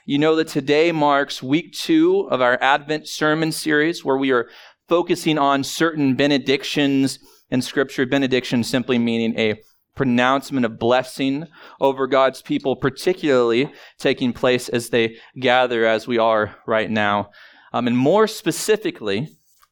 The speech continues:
we're setting aside this time and this season leading up to Christmas to remember, worship, and behold the one that all the prophets of the Old Testament were looking toward,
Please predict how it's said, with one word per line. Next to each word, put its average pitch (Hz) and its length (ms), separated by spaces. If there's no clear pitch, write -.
we're 131 80
setting 185 360
aside 175 480
this 170 220
time 165 520
and 135 180
this 190 240
season 165 600
leading 170 360
up 165 260
to 165 100
Christmas 170 580
to - 140
remember, 165 920
worship, 175 760
and 131 140
behold 120 840
the 131 100
one 135 260
that 123 180
all 147 260
the 139 120
prophets - 800
of 127 80
the 127 140
Old 139 240
Testament 135 580
were 117 140
looking 123 340
toward, 117 560